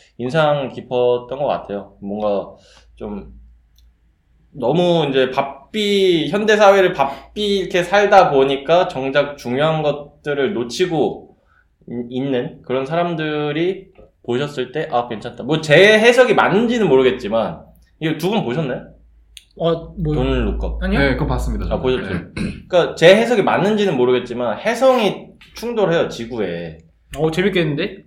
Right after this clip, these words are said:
Speaker 1: 충돌하는데, 해-, 이제 해성 충돌은 이제 그냥 뭔가 설정, 환경, 그냥 그 설정이고,
Speaker 2: 음.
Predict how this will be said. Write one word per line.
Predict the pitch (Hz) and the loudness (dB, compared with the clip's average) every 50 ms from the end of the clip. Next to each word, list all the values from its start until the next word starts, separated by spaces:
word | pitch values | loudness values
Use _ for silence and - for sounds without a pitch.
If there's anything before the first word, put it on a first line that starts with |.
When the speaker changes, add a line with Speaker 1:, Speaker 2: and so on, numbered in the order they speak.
| _ | _
Speaker 1:
충돌하는데, | - - 220 240 240 240 220 202 196 220 220 214 196 175 180 185 180 160 117 92 82 80 - - _ _ _ _ _ _ _ _ _ _ - | -10 -4 -4 0 2 2 2 4 2 2 2 2 0 2 4 4 4 4 2 0 -2 -6 -14 -20 _ _ _ _ _ _ _ _ _ _ -12
해-, | - - - - _ _ _ _ _ _ - | -12 -12 -12 -18 _ _ _ _ _ _ -6
이제 | 147 147 | -4 -4
해성 | 147 - 226 262 269 294 294 285 262 | -2 2 2 4 6 6 4 4 2
충돌은 | - - 262 262 254 262 254 233 220 190 170 | 0 -2 -2 0 2 2 2 2 2 0 0
이제 | 151 143 135 127 104 - - - - _ _ _ _ _ | 0 2 2 0 0 -2 -8 -16 -20 _ _ _ _ _
그냥 | - 139 143 139 123 113 - - - - 131 | -6 -2 -2 -2 -2 -4 -6 -10 -14 -14 -12
뭔가 | 113 120 139 139 139 127 117 - - | -8 -2 2 4 4 4 4 2 0
설정, | - - - 262 254 262 277 247 214 | -2 0 0 0 6 6 6 6 6
환경, | - - - - 254 285 277 302 294 285 247 190 175 151 | 2 -4 -2 0 0 2 6 6 6 6 6 4 -2 -6
그냥 | - 170 170 160 147 143 - - - - _ - - | -4 -2 -2 0 -2 -4 -8 -14 -16 -20 _ -20 -20
그 | - - | -20 -20
설정이고, | - - 240 247 240 - 294 277 233 180 - 135 151 147 127 98 82 - - - - _ _ - | -4 -2 -2 0 8 10 10 10 10 6 2 0 0 0 0 0 -2 -6 -12 -18 -20 _ _ -20
Speaker 2:
음. | 110 104 101 98 98 | -20 -20 -18 -18 -18